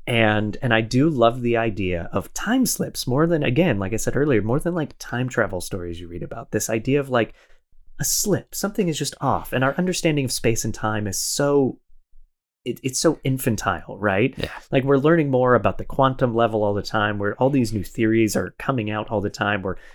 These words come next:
Speaker 1: able to take pictures of black holes now,
Speaker 2: Yes.
Speaker 1: and all these things relate together. And I feel like our understanding of time is just so, so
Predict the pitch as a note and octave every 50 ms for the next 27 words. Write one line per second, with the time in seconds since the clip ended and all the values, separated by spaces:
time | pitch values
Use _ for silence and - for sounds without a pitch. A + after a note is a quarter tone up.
0 | - - - - D#3 D#3 C#3 C#3 - G2 - - C#3+ - - - - D3 - -
1 | B2+ A2 - - - - G2 G#2+ A#2 A#2+ - - - A#2+ A#2 A#2 A#2 A#2 A2+ G#2+
2 | - A2+ A2 A2 A2 A2 G#2 G#2 G2+ - - - - - - F2+ G#2 - C#3+ C#3
3 | C#3 E3 F3+ E3+ D#3 D3 - - C#3 C3 B2 - A#2 G#2 G2+ G#2+ G#2+ - - -
4 | G2+ G2+ G2+ G2+ G2 F#2+ G2 F#2+ F#2 - - A2 A2 - - - - - A2 G2+
5 | G#2 - - - G2+ G2+ G2+ G2+ G2+ F#2+ F#2 - - - G#2 F#2+ F#2+ F#2 F2+ F2
6 | F2 - - F#2 - - - - - - - - G2 F#2 F2+ E2+ E2+ - - -
7 | - - - - _ - - - F#2 F#2 F2 D#2+